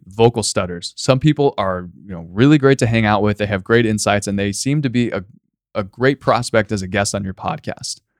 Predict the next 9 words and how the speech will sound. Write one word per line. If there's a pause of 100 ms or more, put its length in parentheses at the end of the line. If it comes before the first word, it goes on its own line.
(140)
However,
for
some
reason,
they
get
ridiculously
nervous
the,